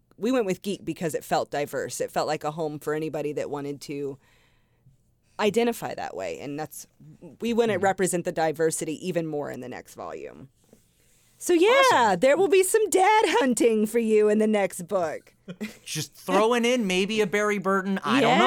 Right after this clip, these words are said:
Speaker 2: know. You
Speaker 1: you,
Speaker 2: know.
Speaker 1: uh, you actually will, would probably love some of our new models that are popping up.
Speaker 2: Awesome.
Speaker 1: <laughs>
Speaker 2: Freaking glad to hear it.
Speaker 1: Yeah.
Speaker 2: Okay. <laughs> So,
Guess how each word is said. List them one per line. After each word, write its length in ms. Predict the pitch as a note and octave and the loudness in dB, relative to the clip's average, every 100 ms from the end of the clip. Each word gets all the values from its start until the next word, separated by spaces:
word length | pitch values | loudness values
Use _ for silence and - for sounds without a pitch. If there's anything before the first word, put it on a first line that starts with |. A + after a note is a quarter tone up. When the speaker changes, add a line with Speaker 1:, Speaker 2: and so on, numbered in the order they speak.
| E4 G#4 G#4+ F#4+ | 6 6 6 4
Speaker 2:
know. 40 | G#3+ | 2
You 60 | G#3+ | 4
Speaker 1:
you, 60 | C#4+ | 4
Speaker 2:
know. 200 | D4 C4 | 6 4
Speaker 1:
uh, 60 | |
you 300 | G3 A3+ C4 | 2 0 2
actually 420 | B3+ A#3+ - G3+ | 2 0 -2 -4
will, 420 | F3 D#3+ C#3+ - B2+ | -2 -4 -6 -10 -8
would 160 | F3 - | -8 -4
probably 400 | F3+ E3 E3+ D#3+ | -6 -4 -6 -4
love 240 | D#3+ D3+ | -6 -6
some 180 | - D#3+ | -10 -10
of 100 | D#3 | -8
our 140 | D3+ | -8
new 240 | D3+ E3 E3 | -8 -8 -6
models 460 | D#3+ D3+ C#3+ C#3 | -6 -6 -8 -8
that 120 | D3 D3 | -8 -6
are 200 | C3+ - _ - | -8 -10 _ -18
popping 400 | - E3+ D#3 C3+ | -6 -6 -6 -10
up. 240 | C3 A#2+ _ _ _ _ _ _ _ _ _ - - | -12 -14 _ _ _ _ _ _ _ _ _ -20 -10
Speaker 2:
Awesome. 440 | C3 A2+ A3+ A3 | -6 -6 -4 -4
Speaker 1:
<laughs> 440 | A3 D4 G#4 A4 - | -4 -4 -6 -14 -10
Speaker 2:
Freaking 300 | D3 C#3 B2+ | -10 -8 -8
glad 280 | C3 A#2 A#2 | -8 -8 -8
to 100 | B2 | -10
hear 140 | A2+ | -4
it. 60 | A3+ | -2
Speaker 1:
Yeah. 260 | C4+ B3+ G#3 | 0 0 0
Speaker 2:
Okay. 320 | G3 A4+ - F#4 | 0 -2 -2 -2
<laughs> 160 | - C5 | 0 -2
So, 380 | A4+ - A#3+ | -2 -4 -6